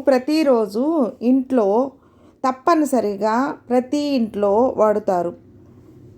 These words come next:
వీటితో అనేక వైద్య ప్రయోజనాలు కలుగుతాయి. వైద్యులు కూడా వీటిని వాడమంటూ సిఫార్సు చేస్తుంటారు.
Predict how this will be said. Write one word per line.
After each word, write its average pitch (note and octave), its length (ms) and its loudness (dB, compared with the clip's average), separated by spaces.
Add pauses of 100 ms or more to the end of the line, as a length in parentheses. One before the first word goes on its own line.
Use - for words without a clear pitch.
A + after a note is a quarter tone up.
(520)
వీటితో B3+ 560 2 (280)
అనేక E4 320 2 (160)
వైద్య B3 360 2 (100)
ప్రయోజనాలు A#3 800 0 (160)
కలుగుతాయి. G3 580 -4 (480)
వైద్యులు D4 560 2
కూడా A3+ 220 2 (140)
వీటిని A3+ 520 -4
వాడమంటూ A#3 600 0 (120)
సిఫార్సు A#3 480 -2
చేస్తుంటారు. G3 680 -4